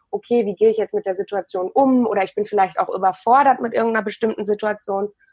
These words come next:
als, äh, dann einfach alle sich selbst zu überlassen oder gegebenenfalls dann halt eben auch noch jemand zu sein,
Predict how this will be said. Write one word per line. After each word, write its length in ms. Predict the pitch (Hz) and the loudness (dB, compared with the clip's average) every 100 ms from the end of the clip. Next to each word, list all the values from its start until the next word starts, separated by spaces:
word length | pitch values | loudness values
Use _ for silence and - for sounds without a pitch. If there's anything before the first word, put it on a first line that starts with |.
| _ _ _ | _ _ _
als, 360 | 202 202 202 - | 2 2 0 -2
äh, 300 | 202 190 185 | 0 2 2
dann 180 | 196 196 | 0 0
einfach 320 | 208 202 202 | 0 -2 0
alle 240 | 202 208 196 | 2 2 0
sich 140 | 196 | 0
selbst 320 | - 226 247 - | 2 2 0 -4
zu 80 | 247 | 0
überlassen 680 | 240 233 226 233 233 233 226 | 4 4 2 0 -2 -2 -2
oder 440 | 202 196 190 190 | 0 0 2 0
gegebenenfalls 760 | 185 190 208 208 196 - 190 190 | -2 0 2 2 -2 0 0 0
dann 120 | 196 | -6
halt 120 | 190 180 | -4 -4
eben 180 | 190 185 | -4 -2
auch 180 | 190 | -2
noch 180 | 190 185 | -2 -4
jemand 260 | 185 202 185 | -2 -2 -4
zu 120 | - | -8
sein, 400 | 180 185 185 185 | -4 -2 -2 -4